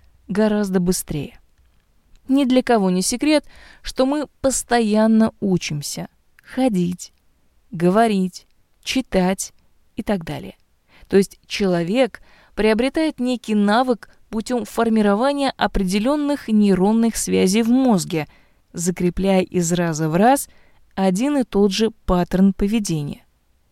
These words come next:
Но почему-то все думают, что способность ощущать наслаждение — это навык, который не требует периода обучения и появляется автоматически. Дело в том, что в нашем мозгу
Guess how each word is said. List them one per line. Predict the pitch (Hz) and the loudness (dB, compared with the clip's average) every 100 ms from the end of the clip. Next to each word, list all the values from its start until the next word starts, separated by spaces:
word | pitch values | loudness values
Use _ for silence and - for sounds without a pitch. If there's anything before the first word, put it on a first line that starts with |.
| _ - - | _ -14 2
Но | 208 196 | 2 2
почему-то | 196 - 214 190 180 | -2 -2 -4 -2 -6
все | - 214 | -6 -6
думают, | 285 359 247 202 | -2 0 0 -2
что | - 226 - | -2 -2 -2
способность | - - 226 - 247 226 208 208 - - | -6 -4 -2 -2 -2 0 0 -2 -6 -6
ощущать | 196 - 185 175 - 226 311 - | -6 -4 -8 -8 -4 0 0 2
наслаждение — | 233 - 165 156 151 160 160 165 - _ _ - - - | 0 0 -4 -6 -6 -8 -6 -8 -10 _ _ -20 -20 -6
это | 277 - 202 | -4 2 4
навык, | 190 214 285 330 - - - _ | 4 4 2 0 -4 -14 -20 _
который | - 240 359 339 285 - | -10 -4 0 0 -2 -6
не | 240 247 | -6 -6
требует | 262 285 269 269 269 | -4 -2 0 -2 -2
периода | - 226 233 233 196 196 | -2 0 0 0 2 0
обучения | - 175 170 - - 254 294 302 285 - _ _ | 0 -2 -2 -4 -2 0 0 0 0 -4 _ _
и | 190 | -4
появляется | 180 170 175 220 220 - 202 - | 0 0 0 -2 -2 -2 -4 -4
автоматически. | 185 - 180 175 - 151 - - - - _ _ _ _ _ | -10 -6 -2 0 -2 -8 -10 -10 -14 -20 _ _ _ _ _
Дело | 160 175 165 156 | -4 0 2 0
в | |
том, | - 226 220 | 0 0 0
что | - 180 175 - - - | 0 0 0 -2 -20 -10
в | 170 | -2
нашем | 196 196 - 175 | 0 0 0 -2
мозгу | 175 170 160 170 269 | 0 0 -2 0 0